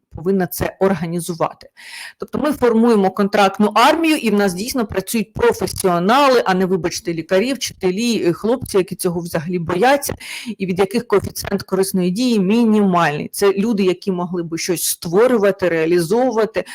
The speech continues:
а ці люди просто йдуть на м'ясо, тому що вони не здатні воювати, вони не можуть.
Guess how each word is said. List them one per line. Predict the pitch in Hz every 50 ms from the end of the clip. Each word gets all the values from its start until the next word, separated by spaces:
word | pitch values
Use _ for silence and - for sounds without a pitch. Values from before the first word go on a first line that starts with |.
| - - - 214 -
а | - 170 170 165 165 165 160 165
ці | - - - - 180
люди | 170 190 208 196 185 196 180 170 170 - - _ _ _ _ _ _ _ _ 120 147 -
просто | - 202 202 - - -
йдуть | 175 - - 175 160 156 143 196 190 - - -
на | 175
м'ясо, | 175 175 165 190 214 254 - 208
тому | - - 185 180 180
що | - - 165
вони | 165 180 190 196
не | 190 185 180
здатні | 170 165 208 196 190 - 185 170
воювати, | 175 175 170 175 170 170 170 156 156 - - 156
вони | 165 160 170 175
не | 180 190
можуть. | 190 196 196 185 156 147 156 -